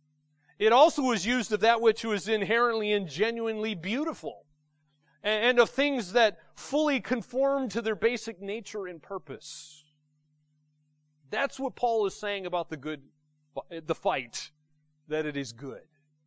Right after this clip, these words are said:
Christians are not saved simply or even primarily for their own sakes. That's not why you're on planet Earth. Uh, we are, first of all, saved for the glory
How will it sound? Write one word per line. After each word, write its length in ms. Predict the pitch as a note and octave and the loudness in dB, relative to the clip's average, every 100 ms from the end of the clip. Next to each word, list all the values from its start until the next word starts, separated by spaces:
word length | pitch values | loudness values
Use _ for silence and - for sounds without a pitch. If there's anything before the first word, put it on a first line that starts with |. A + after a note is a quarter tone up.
| _ _ _ _ _ _ _ _ _ _ _ _ _ _ _ _ - | _ _ _ _ _ _ _ _ _ _ _ _ _ _ _ _ -10
Christians 440 | - - D4 G#3 | -6 -4 -4 -4
are 80 | A3 | -4
not 200 | A#3 G3 | -4 -4
saved 300 | - G#3 F#3 | 0 0 0
simply 540 | - A3+ G#3+ G3+ A#3 | -2 -2 0 -2 0
or 200 | A3 F#3 | 2 2
even 320 | G3 F3+ E3 C#3+ _ _ - | 2 0 -2 -6 _ _ -10
primarily 720 | - G3+ G3 F3+ F3 F3 D#3+ | -2 -2 0 -2 -2 -4 -8
for 240 | - D#3+ | -8 -8
their 200 | D3 D#3 | -6 -8
own 200 | C#3+ C#3+ | -10 -14
sakes. 400 | - G3+ C#3 _ - _ _ _ _ _ _ _ _ _ | -14 -14 -14 _ -20 _ _ _ _ _ _ _ _ _
That's 180 | D3 - | -18 -14
not 180 | F3 D#3 | -12 -6
why 140 | D#3+ | -4
you're 160 | D#3+ D3+ | -4 -6
on 100 | C#3+ | -8
planet 360 | - D#3 D#3 D3+ | -10 -10 -10 -10
Earth. 240 | F#3+ - _ _ _ _ _ _ _ _ _ _ | -12 -14 _ _ _ _ _ _ _ _ _ _
Uh, 120 | - E3 | -8 -4
we 200 | F3 G#3+ | 2 2
are, 80 | F#3+ | 2
first 320 | - G#3+ - | 4 2 4
of 60 | F#3+ | 0
all, 100 | F3 | 0
saved 460 | - F#3+ G3 G#3 | 0 -2 -2 -4
for 80 | G3 | -6
the 100 | E3 | -8
glory 640 | D3 E3+ F#3 F#3 F3+ E3+ | -6 -4 -2 -4 -8 -12